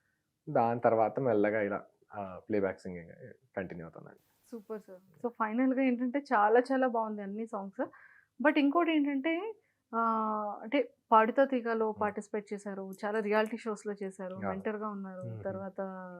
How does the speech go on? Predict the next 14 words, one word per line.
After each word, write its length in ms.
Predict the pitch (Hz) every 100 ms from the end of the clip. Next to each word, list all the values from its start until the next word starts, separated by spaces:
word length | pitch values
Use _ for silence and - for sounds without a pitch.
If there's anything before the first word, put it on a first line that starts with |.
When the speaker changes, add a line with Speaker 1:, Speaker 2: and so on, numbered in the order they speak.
| 175
Speaker 1:
Yeah, 140 | 107 95
Bold 220 | 92 95
Speaker 2:
టైటిల్ 180 | 113 110
Speaker 1:
Baby 160 | -
Speaker 2:
విన్ 100 | 214
Speaker 1:
Mama. 120 | 208 202
Speaker 2:
అయ్యారు, 220 | 190 185
Speaker 1:
Yeah, 120 | 185
Speaker 2:
Bold 140 | 160
Speaker 1:
correct. 180 | 202 196
Speaker 2:
Baby. 200 | 190 - _ _ _ _ -
So, 60 | 349
ఇన్ని, 680 | 277 330 359 339 311 285 277
ఇన్ని 560 | 254 254 294 294 277